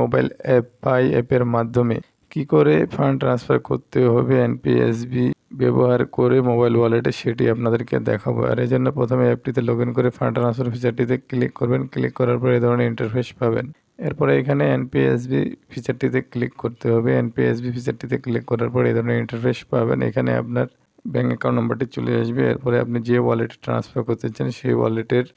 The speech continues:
তথ্য প্রদান করতে হবে। এখানে প্রথমে আপনাকে সিলেক্ট রিসিভার অ্যাকাউন্ট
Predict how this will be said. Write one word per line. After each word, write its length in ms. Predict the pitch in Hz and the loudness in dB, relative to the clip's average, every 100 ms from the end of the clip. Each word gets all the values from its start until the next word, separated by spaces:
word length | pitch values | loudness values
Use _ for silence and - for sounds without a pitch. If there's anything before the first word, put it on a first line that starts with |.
| - | -6
তথ্য 180 | 127 120 123 | -4 -2 -4
প্রদান 300 | 123 117 113 107 | 0 0 0 -4
করতে 220 | 117 - 110 | -6 -2 -2
হবে। 120 | 113 113 | -2 -2
এখানে 200 | 131 127 | -2 -2
প্রথমে 380 | 131 120 131 127 117 | -2 -2 0 0 0
আপনাকে 240 | 123 123 | 0 -2
সিলেক্ট 360 | 127 139 123 - 123 | -4 -2 -2 0 -2
রিসিভার 320 | 117 135 131 | -2 0 0
অ্যাকাউন্ট 340 | 120 - 123 | 0 -2 -6